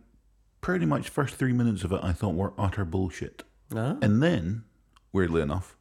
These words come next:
Speaker 2: Mm.
Speaker 1: the trumpety jazz sort of bit shows up.
Speaker 2: Mm-hmm.
Speaker 1: And <laughs> I actually liked that part. <laughs> It was just like, "Oh, good, this is, this is better than what we've been listening to."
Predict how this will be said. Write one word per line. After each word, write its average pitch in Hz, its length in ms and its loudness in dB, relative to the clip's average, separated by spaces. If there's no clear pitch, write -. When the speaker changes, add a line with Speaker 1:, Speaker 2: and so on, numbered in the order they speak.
Speaker 2:
Mm. 113 220 -8
Speaker 1:
the 110 420 2
trumpety 107 340 -2
jazz 113 380 0
sort - 200 -2
of 85 100 -8
bit 85 220 0
shows 85 300 0
up. 85 240 -2
Speaker 2:
Mm-hmm. 123 220 -6
Speaker 1:
And 95 540 0
<laughs> - 60 -20
I 107 340 4
actually 110 320 2
liked 113 500 -2
that - 180 -4
part. - 240 -6
<laughs> - 80 -12
It 123 80 2
was 120 140 4
just 113 120 0
like, 123 140 2
"Oh, 127 200 0
good, 135 300 0
this 104 220 -6
is, 95 180 -4
this 104 200 -4
is 95 80 -4
better 92 380 0
than 85 400 -2
what 90 200 -2
we've 85 180 -4
been 87 300 -4
listening 90 240 -4
to." - 80 -10